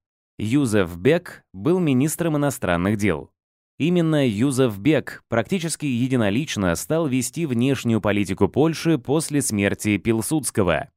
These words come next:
Внешнеполитический курс Бека оказался хаотичным, беспринципным и абсолютно безграмотным. Можно смело утверждать, что Вторая мировая война началась во многом из-за действий именно этого человека,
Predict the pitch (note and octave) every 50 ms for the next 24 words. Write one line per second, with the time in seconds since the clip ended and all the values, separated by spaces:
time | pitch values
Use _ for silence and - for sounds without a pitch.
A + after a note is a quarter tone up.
0 | _ _ _ _ _ _ _ - G2+ G2+ C3 F3+ G3 F#3 - - E3+ E3 C#3 -
1 | D3 C#3 C#3 C3+ F#3 E3 E3+ D#3 - - B2+ A#2+ B2 C#3 D3+ D3 B2 F#2+ F#2+ F#2
2 | G#2+ D3+ E3+ - A#2 G2 E2+ D#2 C#2+ - _ - G2 - - B2 A2 D3+ E3 D#3+
3 | - - D3 C3 A#2+ - - D3+ D#3 D3 B2 - A#2+ A2 - - - B2+ C#3 D3+
4 | D3 - _ - G#2 C3 E3 D#3 - - D3+ D3+ C3+ A#2+ - - A2+ G#2 - B2
5 | C3+ D#3 E3 C#3+ - _ _ A2+ C3+ E3 E3 - - - C3 A2+ G#2+ B2+ C3 -
6 | C3+ C3 A#2 G2+ A#2 G#2+ G2+ G2 A2+ A2+ A2 G#2 G2+ F#2+ - F#2 F2 D#2 C2+ -
7 | _ _ _ _ _ _ _ _ _ - C3+ F3+ F#3+ D#3 D#3+ D#3 C#3 - - C#3
8 | D#3 E3+ D#3+ C#3+ C3 G2+ G#2+ A2+ G2+ F2+ F#2 G2+ D#3 D#3+ C#3+ - - - - _
9 | _ - - - - C3+ C3+ G#2+ - A#2+ A#2+ C3 C#3+ C#3 B2+ A#2 G#2+ G#2+ G#2+ G2+
10 | A2+ A2+ A2 G#2+ F#2+ G2+ G2 F#2+ G2 A2 C#3 D3 B2+ A2 A2 G2+ - B2+ D3 D3+
11 | B2+ - A#2 A#2+ A2+ A2+ A#2+ D3 F3 D#3 D3+ D3 C#3+ C3+ G#2+ A#2 A2 G2+ G2+ C3+
12 | D3+ B2+ - - C3+ C#3 C3+ - C3+ C#3 D3+ D#3 D3+ D3 C#3 C3+ A#2+ A2 A2 G#2
13 | - A2 G#2+ G#2+ - A2 A2+ A2+ A#2 A#2 C3+ C#3+ A#2+ - G2+ E2 C#2+ -